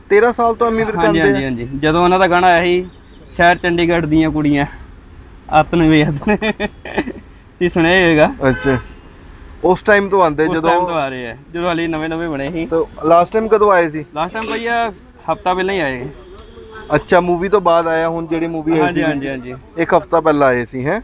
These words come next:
Speaker 2: ਬਿਲਕੁਲ, ਬਿਲਕੁਲ, ਬਿਲਕੁਲ।
Speaker 1: ਤੋ
Speaker 2: ਮੇਰੇ ਕੋਲ
Speaker 1: ਕੀ ਕੁਛ ਕਹਿ ਕੇ ਜਾਂਦੇ ਆ, ਗੱਲਬਾਤ ਕਰਦੇ ਆ, ਤੁਹਾਨੂੰ
Speaker 2: ਗੱਲਬਾਤ
Speaker 1: ਚੰਗੀ
Speaker 2: ਪੂਰੀ
Speaker 1: ਤਰ੍ਹਾਂ
Speaker 2: ਕਰਦੇ।
Speaker 1: ਜਾਣਦੇ ਆ?
Speaker 2: ਹਾਂਜੀ, ਹਾਂਜੀ, ਗੱਲਬਾਤ ਆ ਪੂਰੀ ਚੰਗੀ ਤਰ੍ਹਾਂ ਕਰਦੇ ਜੀ। ਉਹਨਾਂ ਦਾ ਨੰਬਰ
Speaker 1: ਅੱਛਾ,
Speaker 2: ਵੀ
Speaker 1: ਇੱਧਰ ਦੀ
Speaker 2: ਹੈ।
Speaker 1: ਫੋਟੋ ਆ, ਇੱਧਰ
Speaker 2: ਹਾਂਜੀ,
Speaker 1: ਦੀ
Speaker 2: ਹਾਂਜੀ।
Speaker 1: ਫੋਟੋ ਆ, ਐਮੀ ਵਿਰਕ ਇੱਧਰ ਆਏ ਹੋਏ ਆ। ਔਰ ਇਹ ਜਿਹੜੀ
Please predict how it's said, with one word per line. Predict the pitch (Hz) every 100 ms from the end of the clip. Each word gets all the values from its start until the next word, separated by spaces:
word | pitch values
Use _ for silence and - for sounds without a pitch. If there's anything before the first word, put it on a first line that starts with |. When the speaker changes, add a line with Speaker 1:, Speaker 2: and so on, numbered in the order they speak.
| 156
Speaker 2:
ਬਿਲਕੁਲ, | 160 160
ਬਿਲਕੁਲ, | 143 139 143 139
ਬਿਲਕੁਲ। | 139 143 156 - - 202 -
Speaker 1:
ਤੋ | 190
Speaker 2:
ਮੇਰੇ | 202
ਕੋਲ | 143 143 147 151 151 151 - - - -
Speaker 1:
ਕੀ | 190 208
ਕੁਛ | 196 214
ਕਹਿ | - 202 185
ਕੇ | 196
ਜਾਂਦੇ | 190 185 185
ਆ, | 220
ਗੱਲਬਾਤ | 190 180 185 185
ਕਰਦੇ | 202 165 160
ਆ, |
ਤੁਹਾਨੂੰ | 208 214
Speaker 2:
ਗੱਲਬਾਤ | 202 220
Speaker 1:
ਚੰਗੀ | 208
Speaker 2:
ਪੂਰੀ | 214
Speaker 1:
ਤਰ੍ਹਾਂ | 220 226
Speaker 2:
ਕਰਦੇ। |
Speaker 1:
ਜਾਣਦੇ | 214 208 214
ਆ? | 233 165
Speaker 2:
ਹਾਂਜੀ, | 151 170
ਹਾਂਜੀ, | 170 180
ਗੱਲਬਾਤ | 165 160 165 170
ਆ | 175
ਪੂਰੀ | 165 170 190 180
ਚੰਗੀ | 175
ਤਰ੍ਹਾਂ | 180 190
ਕਰਦੇ | 180 147 165
ਜੀ। | 180 180
ਉਹਨਾਂ | 175 180
ਦਾ |
ਨੰਬਰ | 180 156 175
Speaker 1:
ਅੱਛਾ, |
Speaker 2:
ਵੀ | 180
Speaker 1:
ਇੱਧਰ | 180 220
ਦੀ | 247
Speaker 2:
ਹੈ। |
Speaker 1:
ਫੋਟੋ | 233 226 233
ਆ, | 226 -
ਇੱਧਰ | 180
Speaker 2:
ਹਾਂਜੀ, | 170 208
Speaker 1:
ਦੀ |
Speaker 2:
ਹਾਂਜੀ। | 185
Speaker 1:
ਫੋਟੋ | 214 202 208
ਆ, | 202
ਐਮੀ | 202
ਵਿਰਕ | 202 202 202
ਇੱਧਰ | 185 196
ਆਏ | 180 170
ਹੋਏ | 175
ਆ। | 202 226 - - - -
ਔਰ | 185
ਇਹ | 202 208 196
ਜਿਹੜੀ | 185 196 190